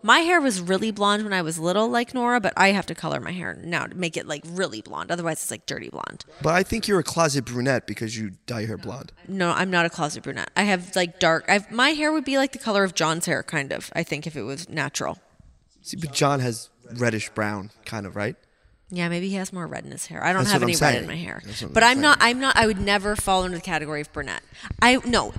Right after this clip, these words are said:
Speaker 1: if my hair, if I didn't color my hair, it would be, like, mousy nothingness. It would be just, like, bland, not great.
Speaker 2: Okay.
Speaker 1: Mousy is the term that I'll use. Like, um,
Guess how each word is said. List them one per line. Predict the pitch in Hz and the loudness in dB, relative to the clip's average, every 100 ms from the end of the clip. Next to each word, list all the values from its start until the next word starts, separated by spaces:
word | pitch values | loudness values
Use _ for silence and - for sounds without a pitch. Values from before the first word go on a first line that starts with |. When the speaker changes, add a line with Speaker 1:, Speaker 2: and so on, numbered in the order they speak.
| - 233 | -12 -4
Speaker 1:
if | 240 | -2
my | 240 262 | 6 6
hair, | 359 311 277 | 6 4 2
if | - | 4
I | 240 | 4
didn't | 302 | 4
color | - 220 226 | 0 0 0
my | 226 240 | 0 -2
hair, | 233 254 | 0 0
it | - | 0
would | 208 175 | 0 2
be, | 185 | 0
like, | 180 175 - - _ _ _ 190 | 2 2 0 -14 _ _ _ -10
mousy | 190 202 220 254 - - 262 254 247 247 262 - _ _ _ _ _ _ _ _ _ _ _ _ - | -2 2 4 4 4 2 2 -4 -4 -4 -6 -8 _ _ _ _ _ _ _ _ _ _ _ _ -4
nothingness. | 196 202 - 175 143 - - - - - _ _ _ | 2 2 2 -4 -4 -10 -4 0 0 -2 _ _ _
It | 220 | 2
would | 220 185 | 2 2
be | 220 226 | -2 -2
just, | 190 214 190 | 0 -2 2
like, | 196 170 | 0 0
bland, | 185 180 175 175 175 175 - | 0 2 2 2 0 -6 -4
not | 185 165 180 | 2 2 2
great. | 151 87 - _ _ _ _ _ _ _ _ _ _ | -4 -6 -8 _ _ _ _ _ _ _ _ _ _
Speaker 2:
Okay. | 196 | 4
Speaker 1:
Mousy | 196 196 - 185 175 | 8 8 6 4 4
is | 160 | 4
the | 180 160 | 0 -4
term | - 185 185 165 151 | -6 -4 -2 -2 -2
that | 110 | 0
I'll | 98 | -2
use. | 92 76 90 170 | -2 -10 -6 -2
Like, | 180 185 | 0 2
um, | 170 165 143 131 147 | 2 2 -2 -10 -12